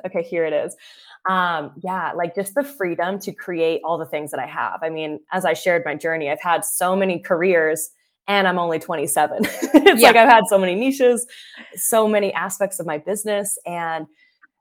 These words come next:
Speaker 1: I really feel that the permission to be all of me expressed and not have to just be so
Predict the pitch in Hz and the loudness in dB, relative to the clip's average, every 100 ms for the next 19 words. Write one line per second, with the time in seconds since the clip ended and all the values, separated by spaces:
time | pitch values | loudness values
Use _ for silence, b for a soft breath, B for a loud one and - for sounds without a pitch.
0 | _ 196 190 190 185 - 190 180 165 165 | _ 2 4 2 0 -2 2 2 2 -4
1 | 170 180 180 180 190 170 165 190 170 160 | -6 -4 -4 -4 -4 -4 -6 -6 -6 -4
2 | 180 - 151 156 180 185 208 208 165 - | -4 -4 -2 0 -2 -2 -4 -4 -4 -8
3 | - 135 185 - 175 170 156 170 156 175 | -2 -2 -2 -4 -4 -4 -4 -4 -6 -8
4 | 143 175 - - 185 185 - - 170 170 | -4 -4 -4 -6 -2 -2 0 2 4 6
5 | 170 151 139 | 4 2 -6